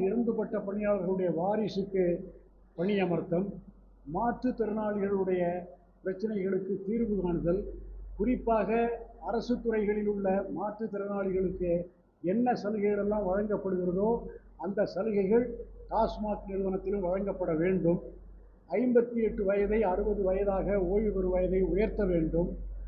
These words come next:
தற்காலிக பணிநீக்கத்தில் உள்ளவர்கள் ஆண்டு கணக்கில் பணி இழந்து வாடக்கூடிய சூழ்நிலையை மாற்றி,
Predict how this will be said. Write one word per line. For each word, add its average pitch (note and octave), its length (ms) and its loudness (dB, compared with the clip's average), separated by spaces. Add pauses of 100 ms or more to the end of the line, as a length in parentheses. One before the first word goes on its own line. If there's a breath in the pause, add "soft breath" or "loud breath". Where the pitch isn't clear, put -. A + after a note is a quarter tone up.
(140 loud breath)
தற்காலிக A#3 580 4
பணிநீக்கத்தில் G#3 600 -4
உள்ளவர்கள் F#3+ 500 2
ஆண்டு A3 520 2
கணக்கில் G3 520 -4
பணி G#3+ 200 -2
இழந்து G3+ 420 0
வாடக்கூடிய F#3+ 580 -2
சூழ்நிலையை F#3+ 460 -2
மாற்றி, F3+ 420 -4